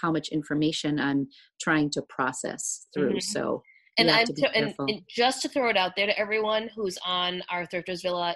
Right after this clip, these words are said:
Speaker 2: Instagram page, I know it's been kind of dead, and that's just because Lori and I are working on a lot of different things right now to build Thrifters Villa, and there'll be more
Speaker 1: Mm-hmm.
Speaker 2: information to come on that in the next few months.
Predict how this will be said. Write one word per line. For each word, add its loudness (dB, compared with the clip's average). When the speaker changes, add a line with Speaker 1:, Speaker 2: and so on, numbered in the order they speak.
Speaker 2:
Instagram -4
page, -2
I -2
know -2
it's -4
been -6
kind -4
of -8
dead, -6
and 0
that's -2
just -4
because -2
Lori -2
and -2
I 0
are -2
working -6
on -4
a -6
lot -4
of -10
different -8
things -6
right 2
now 2
to -4
build 0
Thrifters -2
Villa, 4
and -2
there'll -4
be -4
more -2
Speaker 1:
Mm-hmm. -2
Speaker 2:
information -6
to -8
come -6
on -4
that 2
in -4
the 0
next 0
few -2
months. -2